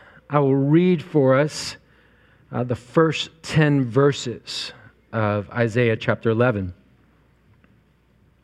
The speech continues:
As I mentioned earlier, this is part of our Christmas series, He Shall Be Called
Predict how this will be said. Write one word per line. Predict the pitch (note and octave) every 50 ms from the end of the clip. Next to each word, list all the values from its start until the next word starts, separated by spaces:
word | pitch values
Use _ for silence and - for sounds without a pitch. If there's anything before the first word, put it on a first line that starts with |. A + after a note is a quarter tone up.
| _ _ _ _ _ _ _ _ _ _ _ _ _ _ _ _ _ _ _ _ _ _ _ _ _ _ _ _ _ -
As | G2+
I | A2
mentioned | A2 A2+ B2+ C3+ - - C#3+ C3+ C3+
earlier, | C3 C3 C3+ D3+ D#3+ D#3+ C3
this | C#3+ C3+ -
is | C#3+ C3 A#2
part | - - - - D3 D3 D3 C#3+
of | C#3 C3+ C3+ C3+ A2+ - - - - - - _ _ _ _ -
our | C3 B2+
Christmas | - - D#3+ - - D3 C3 -
series, | - C#3 C3 B2+ B2+ A#2+ -
He | - - - D#3 D#3 D#3+ D3+
Shall | - - - D3 C#3 C#3 C3+ C3
Be | A2+ B2 A#2
Called | - - - - - D#3+ D3+ C3 A#2+ A2 G#2 G2+ G2 F#2+ - -